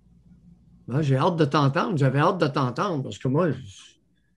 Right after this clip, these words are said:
écoute, c'est un produit vendu par les compagnies pharmaceutiques. Euh, imaginez, ima-, imaginez-vous pas que c'est un traitement, là. Le mot traitement,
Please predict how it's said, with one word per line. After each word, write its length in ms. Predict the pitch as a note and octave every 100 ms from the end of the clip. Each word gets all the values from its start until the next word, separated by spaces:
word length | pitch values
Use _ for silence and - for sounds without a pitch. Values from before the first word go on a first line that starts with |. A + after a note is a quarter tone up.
| _
écoute, 200 | E3+ C#3+
c'est 260 | - - C3+
un 100 | C3+
produit 520 | D#3+ G3+ C#3 F3+ C4+
vendu 400 | D3+ D#3+ D3 F#3
par 140 | F3
les 120 | D#3+ D3+
compagnies 400 | E3 C#3+ D3 D#3
pharmaceutiques. 840 | E3 D#3 C#3+ D3 C3+ C#3 C3+ - _ _ _ _ _ _ _ _
Euh, 260 | A#2+ C3 C3+
imaginez, 720 | C3+ E3 D3+ F3 G3 F#3 F3
ima-, 300 | E3 F3+ F#3
imaginez-vous 640 | F3 D#3+ F#3 E3+ G#3 F#3 E3+
pas 180 | A#3
que 60 | A#3+
c'est 160 | - F3+
un 120 | E3
traitement, 600 | C#3+ E3+ E3+ D#3+ F3 A#3+
là. 280 | G#3 A3 D4 _ _ _ -
Le 220 | C#3+ E3
mot 220 | F3 G3+
traitement, 580 | G3 E3+ G#3 - G3